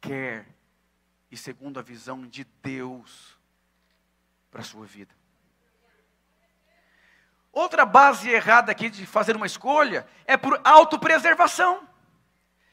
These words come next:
Olha o jovem rico, "Senhor Jesus, como que eu faço para herdar a vida eterna?" Jesus disse, "Desfaz de tudo que você tem e me segue." Ele ficou triste porque ele amava o dinheiro dele.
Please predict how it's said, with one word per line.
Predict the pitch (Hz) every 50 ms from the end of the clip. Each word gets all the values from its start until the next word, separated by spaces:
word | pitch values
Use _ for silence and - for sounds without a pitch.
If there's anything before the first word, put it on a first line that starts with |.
| _ _ _ -
Olha | - 415 427 415
o | 392
jovem | 277 370 359 359 349 302
rico, | 311 359 370 349 269
"Senhor | - 320 359 370 381 349
Jesus, | 277 370 320 - 403 403 359 311 - -
como | - 359 440 427 403
que | - 285 349
eu | 349 359 302
faço | - - 302 277 247 262 254 - 349 349
para | - 349 339 320 320
herdar | 294 285 285 226 320 349 339
a | 330
vida | 254 - 349 370
eterna?" | 359 - 403 415 453 453 415 330 233 - - _ _ _ _ _ _ - _
Jesus | - - 480 453 - 415 381 -
disse, | 370 440 - - 339 311
"Desfaz | 196 - - - - 370 370 427 415 294
de | 269 311
tudo | - - - 415 453 427 339
que | - 349
você | 294 330 269 - 277 -
tem | - 359 403
e | 403
me | 427 494
segue." | 494 - - 381 392 381 415 508 - 302 - - _ _ _ - - _ -
Ele | - 392 381 359 370 403 415
ficou | - - 392 - - 415 427
triste | - 370 359 427 453 - -
porque | - 370 427 427 415 415 - 415
ele | 427 427 415 349 285 339 359 392 403 415
amava | 392 370 330 339 349 359 403 427 453 415 - 339
o | 339 349
dinheiro | - 370 403 381 381 392 427 415
dele. | 403 415 415 427 453 453 427